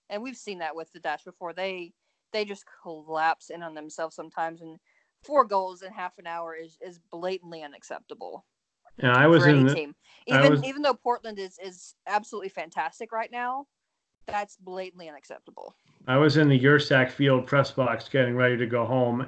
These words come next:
Speaker 2: and someone kept yelling out updates. "Oh my goodness, it's already two nothing." And then about three seconds later, it was three nothing, and then four nothing.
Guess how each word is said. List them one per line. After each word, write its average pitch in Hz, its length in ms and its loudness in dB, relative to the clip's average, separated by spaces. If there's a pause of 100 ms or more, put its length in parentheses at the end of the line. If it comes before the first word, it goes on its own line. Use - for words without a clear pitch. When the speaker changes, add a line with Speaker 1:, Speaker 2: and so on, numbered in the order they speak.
Speaker 2:
and 113 140 -6
someone 127 300 4
kept 120 240 0
yelling 120 340 2
out 117 180 2
updates. 117 500 2
"Oh 160 120 4
my 165 160 6
goodness, 160 380 2
it's 120 140 0
already 165 300 6
two 170 200 2
nothing." 131 480 2 (760)
And 123 160 -2
then 127 500 0
about 123 320 0
three 151 200 2
seconds 143 400 2
later, 143 260 4
it 120 80 0
was 113 180 -4
three 185 200 4
nothing, 123 540 0
and 127 220 -6
then 117 380 -2
four 175 320 6
nothing. 113 540 0